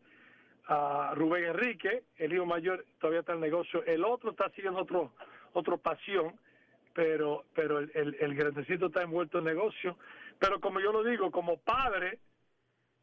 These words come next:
lo, mi sueño es que ellos siguen su pasión, ¿no? Imagínate, mi papá no quería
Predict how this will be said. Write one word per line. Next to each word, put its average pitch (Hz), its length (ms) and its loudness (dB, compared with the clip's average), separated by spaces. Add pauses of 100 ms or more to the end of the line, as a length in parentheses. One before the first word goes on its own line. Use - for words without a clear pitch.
(160)
lo, 170 240 0
mi 170 160 0 (120)
sueño 208 400 2
es 208 180 0
que 185 120 -2
ellos 185 200 0 (120)
siguen 202 420 0
su 302 140 4
pasión, 131 460 -6 (280)
¿no? 175 200 0 (640)
Imagínate, 190 580 0
mi 180 120 -2
papá 202 380 0
no 294 120 0
quería 208 440 0